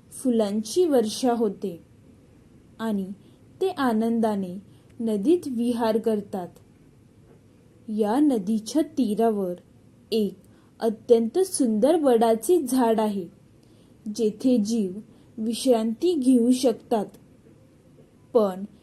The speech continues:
यमदूत पापी लोकांना विश्रांती घेऊ देत नाही. त्या प्राण्यांच्या मुलांनी केलेले मासिक पिंड दानाचे फळ त्यांना या ठिकाणी मिळते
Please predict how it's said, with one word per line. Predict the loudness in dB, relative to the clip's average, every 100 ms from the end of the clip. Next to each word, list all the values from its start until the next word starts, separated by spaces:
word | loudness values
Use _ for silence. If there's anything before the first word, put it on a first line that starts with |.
| _ -2
यमदूत | 0 2 0 -2 -4 -6 -12 _ -20 -18 -2
पापी | -2 -2 2 4 6
लोकांना | 6 4 -4 -2 -2 -6 -10 _ _ _ -16
विश्रांती | -8 -8 -4 -2 0 0 0
घेऊ | 0 0 0 2 0
देत | 0 2 2 0
नाही. | -4 -4 -4 -8 -14 -20 -20 -20 -20 -20 -20 -20 -20 _ -20 _ -2
त्या | -2
प्राण्यांच्या | -2 -2 -2 0 -2 -4 -4 -4
मुलांनी | 0 0 2 0 0 -2 -4 -10 -18 -20 _ -8
केलेले | -4 0 4 4 4 0
मासिक | 0 -2 -4 -4 -4 -4 -2
पिंड | -2 0 0
दानाचे | 0 0 -2 -2 -2 -4 -2 -2
फळ | 0 -4 -4 -10 _ _ _ -20 _ -6
त्यांना | -2 0 -2 -2 -6 -12 -20 -20 -10
या | -2 0 0
ठिकाणी | -2 4 4 4 0 0
मिळते | 0 0 -2 -4 -8